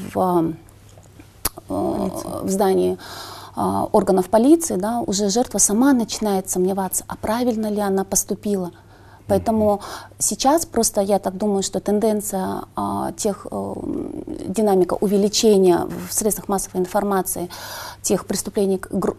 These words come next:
Speaker 1: которые произошли, э, в отношении как женщин, так и детей, это просто уже, а, жертвы перестали об этом молчать.
Speaker 3: То есть мы, э, становимся, точнее, жертвы становятся более вербальными, они начинают об этом говорить,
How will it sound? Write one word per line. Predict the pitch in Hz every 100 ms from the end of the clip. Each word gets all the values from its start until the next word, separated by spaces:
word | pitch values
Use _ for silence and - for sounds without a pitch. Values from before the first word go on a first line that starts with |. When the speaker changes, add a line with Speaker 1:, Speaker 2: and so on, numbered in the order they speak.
| 190
Speaker 1:
которые | 196 208 196
произошли, | 190 185 185 208 - 254 320 311
э, | - 196
в | 185
отношении | 185 196 214 196 185
как | 214 226
женщин, | 214 220 208 -
так | 190 202 190
и |
детей, | 190 185 220 240
это | -
просто | - 190 196
уже, | 185 190 - - - - - -
а, | 190 -
жертвы | 208 208 214 208
перестали | 202 185 - 190 185
об | 180
этом | 180 175
молчать. | 180 180 - 175 - - - -
Speaker 3:
То | -
есть | 110
мы, | 123 123 110 104
э, | 107 101 95
становимся, | - 101 113 104 - 92
точнее, | 80 - 101
жертвы | 87 110 110 95
становятся | 95 95 92 90
более | 101 95
вербальными, | 85 90 85 104 135 104 82 98
они | - 95
начинают | 92 - 90
об | 82
этом | 85 85
говорить, | 85 85 92 143 -